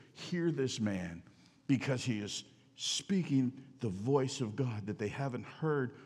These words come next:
for a while. God is moving through this messenger. And Jesus has great respect for John the Baptist. We see that in, in the dialogue here, in the text, that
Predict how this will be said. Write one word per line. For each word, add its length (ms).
for 340
a 60
while. 320
God 340
is 160
moving 600
through 680
this 320
messenger. 880
And 180
Jesus 460
has 300
great 360
respect 460
for 100
John 260
the 80
Baptist. 540
We 100
see 320
that 340
in, 240
in 220
the 80
dialogue 640
here, 140
in 100
the 60
text, 460
that 140